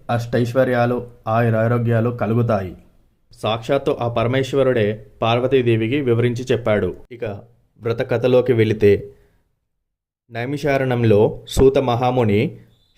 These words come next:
శౌనకాది మహామునులను చూసి ఇలా అన్నాడు, "ఓ మునీశ్వరులారా, స్త్రీలకు సర్వ సౌభాగ్యములు కలుగు వ్రతం ఒకటి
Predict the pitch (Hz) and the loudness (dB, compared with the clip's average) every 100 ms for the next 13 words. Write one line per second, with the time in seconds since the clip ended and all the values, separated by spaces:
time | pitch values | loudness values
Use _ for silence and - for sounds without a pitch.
0 | - 131 143 156 156 151 123 120 131 135 | 0 2 2 2 2 2 0 0 0 0
1 | 127 123 123 120 117 117 104 110 147 - | 0 0 0 0 2 2 2 2 0 -4
2 | - 127 127 120 113 113 98 - - _ | -2 2 2 2 2 2 0 -4 -10 _
3 | _ _ 127 123 107 110 117 95 123 127 | _ _ 2 4 4 2 2 0 2 2
4 | 123 147 165 120 - _ _ _ - 139 | 2 2 -2 -4 -14 _ _ _ -4 0
5 | 165 196 135 147 - 117 127 - 117 117 | 2 4 4 2 2 0 0 2 2 4
6 | 143 143 143 135 135 120 123 117 110 117 | 2 2 2 2 2 0 0 0 0 0
7 | 120 113 101 107 101 | -2 -2 0 0 0